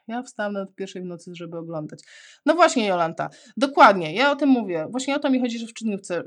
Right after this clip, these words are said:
wiem o tym, że były osoby, które, e, nie wiem, rezygnowały z treningu, czy wracały szybko do domu, e, czy poświęcały czas, ponieważ wiedziały, że to jest ważne i wiedziały, że trzydniówka będzie krótko. I, e, tak naprawdę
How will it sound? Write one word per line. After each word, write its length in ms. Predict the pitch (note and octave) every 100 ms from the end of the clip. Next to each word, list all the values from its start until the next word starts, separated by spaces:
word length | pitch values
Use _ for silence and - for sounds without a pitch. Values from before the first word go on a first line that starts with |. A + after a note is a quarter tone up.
| E3+
wiem 200 | B3 B3+
o 140 | G#3
tym, 160 | G#3 G#3
że 120 | G3
były 300 | F#3 F#3 F#3
osoby, 340 | - - E3+ E3+
które, 420 | - E3 D#3+ E3
e, 380 | D#3 - - E3
nie 120 | F3
wiem, 140 | D#3+ D#3+
rezygnowały 480 | E3 F3 E3+ D#3+
z 100 | D#3
treningu, 440 | - D#3 D#3 D3+ D3+
czy 100 | -
wracały 340 | E3+ E3+ E3+
szybko 300 | E3+ - -
do 100 | D#3
domu, 400 | D3+ D#3 D#3 D#3 - _ - _
e, 200 | - E3+
czy 180 | D#3 F#3
poświęcały 560 | F#3 F3+ F#3 F#3 F#3+ F#3
czas, 400 | - E3+ F3+ F#3
ponieważ 320 | F#3+ F#3+ G3
wiedziały, 380 | G3 G3+ G3 G3
że 120 | F#3+
to 100 | G#3
jest 200 | F#3+ F#3
ważne 320 | F#3+ F#3 F#3+
i 100 | F3
wiedziały, 440 | F#3+ F3 E3+ F3
że 160 | E3+ E3+ - _ _
trzydniówka 460 | - F3 F3 E3 D#3
będzie 320 | D#3+ D#3 D#3
krótko. 580 | D3+ F3 D#3+ - E3 G#3 - - - _ -
I, 600 | G#3 G#3 G#3 G3+ F3+ -
e, 160 | F3 F#3+
tak 220 | G#3+ G#3+
naprawdę 880 | G3+ G#3+ G#3 G#3 G#3 G3+ G3 F#3+